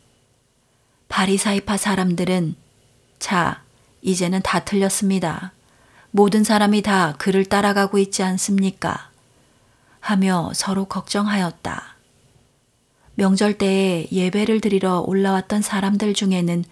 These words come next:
그리스 사람도 몇이 있었다. 그들은 갈릴레아 지방 벳사이다에서 온 필리포에게 가서 "선생님, 예수를 뵙게 하여 주십시오."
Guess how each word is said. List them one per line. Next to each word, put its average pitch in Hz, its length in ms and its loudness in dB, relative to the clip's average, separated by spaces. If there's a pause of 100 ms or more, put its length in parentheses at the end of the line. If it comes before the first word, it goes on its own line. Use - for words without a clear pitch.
(400)
그리스 202 460 2
사람도 170 680 -2
몇이 170 360 -4
있었다. - 640 -6 (1080)
그들은 170 540 0 (400)
갈릴레아 196 640 2
지방 180 580 -2
벳사이다에서 196 1040 0
온 165 380 -2
필리포에게 214 760 -2
가서 175 560 -6 (640)
"선생님, 214 720 0 (400)
예수를 202 520 0
뵙게 202 380 -4
하여 220 220 0
주십시오." 180 800 -2